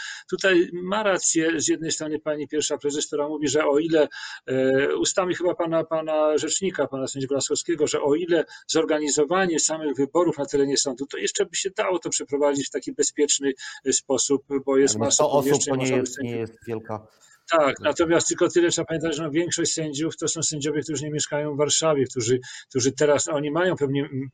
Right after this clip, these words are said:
Speaker 1: podejrzewam, mieszkania służbowe w Warszawie, no ale na czas pandemii wyjechali pewnie, skoro sąd nie orzeka, więc mieszkają w różnych miejscach, bliżej czy dalej Warszawy, więc, y, kwestia dojazdu, tutaj jest niebezpieczeństwo. Nie wszyscy pewnie dysponują samochodami,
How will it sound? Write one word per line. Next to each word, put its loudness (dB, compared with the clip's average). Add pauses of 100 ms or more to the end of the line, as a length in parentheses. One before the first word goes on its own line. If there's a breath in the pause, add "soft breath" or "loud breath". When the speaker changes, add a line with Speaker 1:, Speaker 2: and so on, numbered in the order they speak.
Speaker 1:
podejrzewam, 2
mieszkania -2
służbowe 0
w 0
Warszawie, -2
no -2
ale 0
na 0
czas -2
pandemii -2
wyjechali 0
pewnie, -4
skoro -4
sąd -8
nie -8
orzeka, -4 (340 loud breath)
więc -6
mieszkają -2
w -6
różnych 0
miejscach, 0
bliżej 0
czy -8
dalej 0
Warszawy, 0
więc, -2 (400 loud breath)
y, 0
kwestia 0
dojazdu, 4
tutaj 2 (100)
jest 0
niebezpieczeństwo. -4
Nie -4
wszyscy -2
pewnie 0
dysponują -4
samochodami, -2